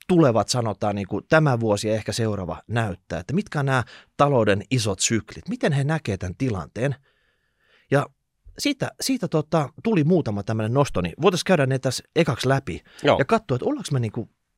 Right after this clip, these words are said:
Speaker 1: heidän kanssa samaa mieltä.
Speaker 2: Joo.
Speaker 1: Että tää on sellainen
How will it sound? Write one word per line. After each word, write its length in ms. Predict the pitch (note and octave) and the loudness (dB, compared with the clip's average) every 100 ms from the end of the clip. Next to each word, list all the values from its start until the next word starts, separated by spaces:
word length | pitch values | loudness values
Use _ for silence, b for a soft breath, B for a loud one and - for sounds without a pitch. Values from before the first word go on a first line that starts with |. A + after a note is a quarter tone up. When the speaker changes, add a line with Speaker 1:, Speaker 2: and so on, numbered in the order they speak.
| - | -4
Speaker 1:
heidän 180 | G#3+ D#3 | 0 0
kanssa 180 | G#2+ - | 0 0
samaa 260 | A3+ E3+ C3+ | 2 4 4
mieltä. 340 | F3 - - - _ b b | 2 0 -8 -18 _ b b
Speaker 2:
Joo. 200 | D#3 G#2+ _ - | 2 2 _ -4
Speaker 1:
Että 140 | - | 0
tää 100 | G#3 | 2
on 120 | F#3+ | 2
sellainen 340 | B2+ F#3 F#3 | 4 4 4